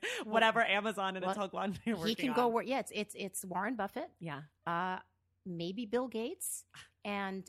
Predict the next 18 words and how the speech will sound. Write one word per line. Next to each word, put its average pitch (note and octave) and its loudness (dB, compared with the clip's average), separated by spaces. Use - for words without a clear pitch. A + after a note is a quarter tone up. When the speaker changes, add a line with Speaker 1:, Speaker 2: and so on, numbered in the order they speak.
Speaker 1:
and F#3 -4
Jeff G#3 -6
Bezos, A3 -6
and E3+ -6
they F3+ -8
brought F3+ -4
in F#3+ -8
Atul F#3 -8
Gawande F3+ -8
to F3+ -8
head F#3+ -6
this F#3 -6
up. G3 -4
Hey, G#3+ -6
man, G3 -4
I'll G3+ 2
do G3+ 0
it. G#3+ -4